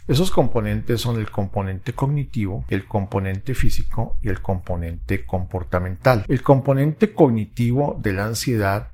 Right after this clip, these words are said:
básicamente se refiere a la preocupación. La preocupación que la persona tiene por la probabilidad de que algo malo vaya a suceder.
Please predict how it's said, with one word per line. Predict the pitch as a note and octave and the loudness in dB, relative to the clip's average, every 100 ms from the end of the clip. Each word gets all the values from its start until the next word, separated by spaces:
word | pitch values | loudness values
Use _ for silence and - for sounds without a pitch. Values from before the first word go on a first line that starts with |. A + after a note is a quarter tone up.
| - | -14
básicamente | G#2 G2+ G#2 A#2+ - G2 F#2 G2 - A2 - | -4 0 0 -2 -2 -2 -2 -6 -4 -4 -4
se | - G2+ | -4 -2
refiere | G2 - A2+ A2 - - | 0 2 2 2 -2 -2
a | G#2 | 0
la | F#2+ F#2 - | 2 -2 -2
preocupación. | G2 - - G2 - - - - - | -8 -8 -10 -8 -8 -8 -10 -10 -2
La | A#2 A#2 A#2+ | 4 4 4
preocupación | A2+ A#2 G#2+ G#2+ - C3+ D3+ E3 - | 2 2 2 2 2 2 2 0 -4
que | B2+ | 0
la | G#2+ G2 | 0 0
persona | G2 F#2 - G2+ G#2 - | -4 -4 -4 -4 -4 -4
tiene | A2+ G2+ G#2+ B2+ - - - | -2 -2 -4 -8 -14 -16 2
por | A2+ G#2+ | 4 4
la | G#2 - | 2 4
probabilidad | B2+ A2+ A2 G#2+ G#2 G2+ A2 | 4 4 2 0 0 0 -2
de | - G#2+ G#2 | -2 -2 -2
que | - G#2+ - | 0 -2 0
algo | A2 A2 A#2 | 0 0 -2
malo | A2+ G#2 G2 G2 | 0 0 0 -2
vaya | F#2+ F#2+ F#2 | -2 -2 -4
a | |
suceder. | - G#2 C#3 D#3 A#2+ - | -4 -6 0 2 2 0